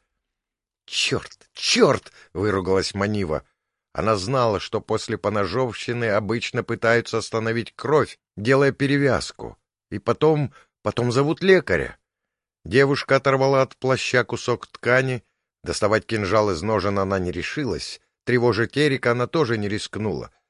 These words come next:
Лишь натолкала ткань меж телом и доспехом северянина. "Ему нужен лекарь, но где его искать?"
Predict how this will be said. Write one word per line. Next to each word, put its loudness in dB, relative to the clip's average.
Лишь -2
натолкала 2
ткань 2
меж -2
телом 0
и -4
доспехом -2
северянина. 0
"Ему -6
нужен -6
лекарь, -2
но -2
где -2
его 0
искать?" -4